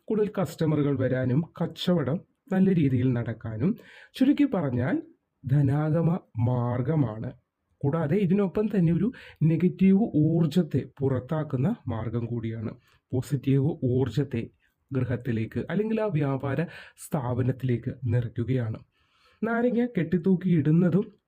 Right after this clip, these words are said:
ഇതിന് തന്നെയാണ്. അതിനും പിന്നിലും നിറഞ്ഞിരിക്കുന്ന കാര്യങ്ങൾ ഇതൊക്കെ തന്നെയാണ്. നാരങ്ങ, വെറ്റില അല്ലെങ്കിൽ രുദ്രാക്ഷം, ശംഖ്, കരിങ്ങാലി എന്നിവയെല്ലാം ഇങ്ങനെ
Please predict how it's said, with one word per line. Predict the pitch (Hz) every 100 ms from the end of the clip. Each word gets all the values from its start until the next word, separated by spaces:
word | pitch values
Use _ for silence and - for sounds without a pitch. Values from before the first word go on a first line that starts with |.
| _ -
ഇതിന് | 180 180 185 - _ _
തന്നെയാണ്. | 175 160 170 156 127 208 277
അതിനും | - 170 180 202
പിന്നിലും | 185 175 185 254 -
നിറഞ്ഞിരിക്കുന്ന | 139 147 143 147 147 147
കാര്യങ്ങൾ | 147 127 131 131 196 - -
ഇതൊക്കെ | 131 123 120
തന്നെയാണ്. | 131 113 120 113 110 214 - - - - -
നാരങ്ങ, | 202 196 196 185 160 151 165 - _ -
വെറ്റില | 139 151 - 147 139 139 151 - _ _
അല്ലെങ്കിൽ | 175 185 165
രുദ്രാക്ഷം, | 143 123 139 147 131 - 131 147 147 - - -
ശംഖ്, | - 208 170 151 143 135 151 175 -
കരിങ്ങാലി | 175 151 139 135 127 135 175 -
എന്നിവയെല്ലാം | 196 196 202 175 156 165 143 - _ _ _ _ -
ഇങ്ങനെ | 139 143